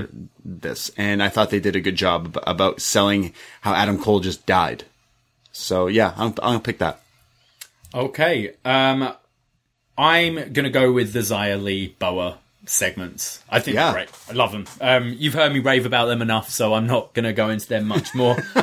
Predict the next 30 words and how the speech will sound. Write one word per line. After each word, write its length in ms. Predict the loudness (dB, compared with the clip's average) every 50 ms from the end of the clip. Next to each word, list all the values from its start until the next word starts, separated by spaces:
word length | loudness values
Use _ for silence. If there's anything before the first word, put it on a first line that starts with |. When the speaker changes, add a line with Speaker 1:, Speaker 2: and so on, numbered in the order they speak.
| -2 -2
Speaker 1:
Uh, 340 | -2 -2 0 0 0 -2 -2
but 100 | -2 -2
they're 180 | 0 0 0 2
fucking 380 | 2 2 2 2 2 0 0
great. 400 | 0 0 2 2 2 2 0 0 0
Uh, 1300 | 0 0 0 0 -2 -2 0 0 -2 -2 -2 -2 0 0 2 2 2 2 2 2 0 0 -2 -2 -4 -4 -4 -4 -6 -6 -4 -2 0
we're 120 | 0 2 2
gonna 180 | 2 2 2
go 300 | 2 2 0 0 2 2
now 240 | 2 2 2 2 0 -2
to 380 | -2 0 0 2 4 2 0 0 -4 -4 0
Speaker 2:
Oh, 320 | 2 4 4 4 2 2
Frank 340 | 0 0 0 2 2 2 2
in 120 | 2 2
the 80 | 2 2
chat 400 | 2 4 4 4 4 2 2 0
saying, 420 | 0 2 4 4 4 4 4 2
"How 220 | 2 2 2 2 4
did 100 | 4 4
we 140 | 4 4 4
not 220 | 4 4 2 2 2
vote 220 | 2 0 0 0
for 120 | 0 0 0
D-, 180 | 2 2 0 -2 -2 -6 -8
Drake 340 | -2 0 2 2 2 2 0
Maverick 440 | 2 4 4 4 4 4 2 2 2
getting 260 | 2 2 4 4 2
his 120 | 2 2
new 120 | 2 0 0
contract?" 760 | 0 0 0 2 2 0 0 -2 -2 -4 -4 -6 -12 -18